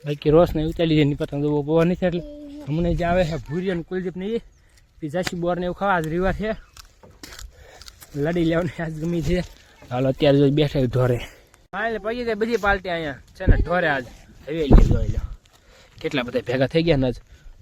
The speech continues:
બધા હે ને કે આ બધા પાડી દીધી પતંગ. વીડિયો શરૂ કરું, આ બધા પતંગો પાડી દેજો. બધાએ હો હો ની પતંગો મૂક્યા. કુલદીપે જો પાડી દીધી, આ ભૂરિયાએ પાડી દીધી, આ રાહુલ એક ઉડાડે જો.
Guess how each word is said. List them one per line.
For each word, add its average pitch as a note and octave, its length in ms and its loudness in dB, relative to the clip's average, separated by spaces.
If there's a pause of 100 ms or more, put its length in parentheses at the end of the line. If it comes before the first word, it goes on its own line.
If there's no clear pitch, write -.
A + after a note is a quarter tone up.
(120)
બધા - 180 10
હે C#3 140 10
ને C#3+ 60 6
કે - 120 -2
આ A3+ 240 6
બધા D#3 220 6
પાડી G#3+ 260 4
દીધી G3 160 4
પતંગ. E3+ 400 2
વીડિયો G#3 220 8
શરૂ B3+ 200 6
કરું, A#3 180 6
આ G#3 40 6
બધા F#3+ 180 4
પતંગો F#3+ 320 4
પાડી C#3 200 0
દેજો. B2+ 240 -6 (420)
બધાએ F3 280 6
હો E3 180 8
હો D#3 120 6
ની C#3+ 100 2
પતંગો C#3+ 320 -8
મૂક્યા. C#3 300 -6
કુલદીપે G3 420 4
જો C#3+ 100 2
પાડી C#3 240 -2
દીધી, C3+ 240 -12 (360)
આ C#3 40 -12
ભૂરિયાએ F3 300 6
પાડી E3 240 2
દીધી, D#3 320 0 (420)
આ D3 60 -12
રાહુલ F3 280 6
એક D#3 100 6
ઉડાડે C3+ 360 2
જો. B2 180 -12